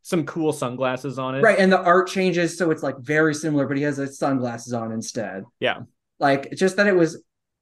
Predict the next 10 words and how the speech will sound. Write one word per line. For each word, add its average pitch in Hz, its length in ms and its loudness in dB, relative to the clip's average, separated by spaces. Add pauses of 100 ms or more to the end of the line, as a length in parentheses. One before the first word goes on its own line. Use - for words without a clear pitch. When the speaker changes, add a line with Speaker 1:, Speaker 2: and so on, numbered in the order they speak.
Speaker 2:
just 196 360 0
a 220 40 2
word 190 280 -2
slapped 180 340 0
in 170 100 -4
front 147 400 -2 (240)
and, 135 560 0 (200)
uh, 120 440 -4 (340)
the 131 100 -2
same 143 680 2